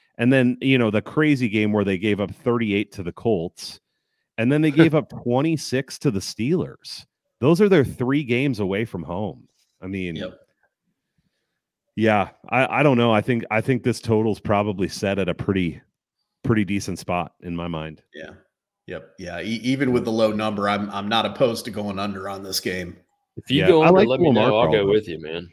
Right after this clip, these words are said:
Speaker 3: You know, I love, I love a good friggin' under sweat. I had Baltimore, the Baltimore game under this time. I thought, "This is toast. I'm toast."
Speaker 1: You know, you know what would be a good under sweat is, uh, I, I mean, with football, is if you played under,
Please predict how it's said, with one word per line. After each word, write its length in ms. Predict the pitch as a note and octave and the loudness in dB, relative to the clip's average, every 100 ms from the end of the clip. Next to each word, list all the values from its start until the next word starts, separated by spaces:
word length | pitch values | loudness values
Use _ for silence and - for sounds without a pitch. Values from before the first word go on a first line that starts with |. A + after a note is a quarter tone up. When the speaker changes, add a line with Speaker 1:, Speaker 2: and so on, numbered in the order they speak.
| - | -6
Speaker 3:
You 120 | A#2+ | 0
know, 180 | E3+ D#3 D3+ | 4 6 6
I 80 | C#3+ | 6
love, 120 | B2+ - | 2 -2
I 120 | D3+ | -2
love 360 | C3+ C#3 C3 | 2 2 0
a 40 | A2 | -2
good 260 | G#2+ F#2 - - _ | -4 -4 -8 -20 _
friggin' 260 | B2 A2 G#2 | -4 -4 -2
under 240 | A2 A2+ G2 | -2 -2 -4
sweat. 280 | - G2+ | -2 0
I 80 | A#2+ | 4
had 180 | D#3 C#3+ | 4 6
Baltimore, 460 | D3 E3 F3+ E3 C3+ | 6 6 2 0 0
the 100 | C3 | 2
Baltimore 420 | D3+ D3 D#3+ D3+ | 2 2 0 0
game 220 | D3+ D#3 D3+ | 0 -2 -2
under 240 | D#3+ D#3 | -2 0
this 240 | D3 F3+ | 0 -2
time. 260 | - B2+ G#2+ | -2 -2 0
I 100 | A2 | 0
thought, 200 | A#2 A#2 | 0 -2
"This 180 | F3+ E3+ | -2 -2
is 160 | C3+ | -4
toast. 680 | - D3 D#3+ F#3+ A2+ - - _ _ | -2 2 2 2 -2 -10 -16 _ _
I'm 100 | A2 | -14
toast." 360 | G#2+ A#2+ D3+ A2+ | 0 2 2 6
Speaker 1:
You 80 | B2 | 8
know, 280 | D#3+ F#3 _ _ - | 10 8 _ _ 0
you 140 | A#2 | 4
know 120 | C3+ E3 | 6 8
what 80 | E3+ | 6
would 140 | C#3 | 6
be 100 | C#3 | 6
a 40 | |
good 200 | A2+ A#2 | 6 4
under 300 | A2 G#2+ A#2 | 4 2 2
sweat 380 | A2 - F#2+ F2+ | 0 0 0 0
is, 320 | - F#2+ E2+ - | 0 0 0 -4
uh, 380 | G2+ F2 D#2+ D#2 - _ _ - | -2 0 -2 -4 -10 _ _ -2
I, 220 | B2+ C#3 | 0 4
I 20 | |
mean, 200 | D3 B2+ | 6 6
with 120 | G#2+ | 4
football, 540 | - A2+ - E2+ D#2+ - _ _ _ | 2 0 2 -2 -2 -6 _ _ _
is 260 | C#3+ C3+ A2+ | 4 6 4
if 160 | C3+ B2 | 0 2
you 140 | A#2+ | 2
played 420 | - B2 A#2 G#2+ - _ _ _ - | 4 2 4 2 -2 _ _ _ -2
under, 500 | A#2 B2 B2+ A#2+ A2 | 2 6 8 8 6